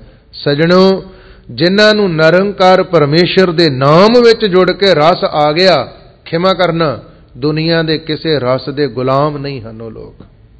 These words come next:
ਬੰਦਾ ਰਸਾਂ ਦਾ ਗੁਲਾਮ ਹੈ। ਜ਼ਿੰਦਗੀ ਵਿੱਚ ਇਨਸਾਨ ਕਰਮ ਹੀ ਉਹ ਕਰਦਾ,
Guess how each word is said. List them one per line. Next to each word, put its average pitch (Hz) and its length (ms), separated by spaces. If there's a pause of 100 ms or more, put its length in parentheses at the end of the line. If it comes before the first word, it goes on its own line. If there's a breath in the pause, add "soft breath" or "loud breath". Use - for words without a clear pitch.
(1200)
ਬੰਦਾ 139 340 (100)
ਰਸਾਂ 147 440
ਦਾ 175 140
ਗੁਲਾਮ 143 480
ਹੈ। 101 100 (1300)
ਜ਼ਿੰਦਗੀ 185 520
ਵਿੱਚ 214 220
ਇਨਸਾਨ 175 600
ਕਰਮ 233 400
ਹੀ 233 240
ਉਹ 190 160
ਕਰਦਾ, 135 540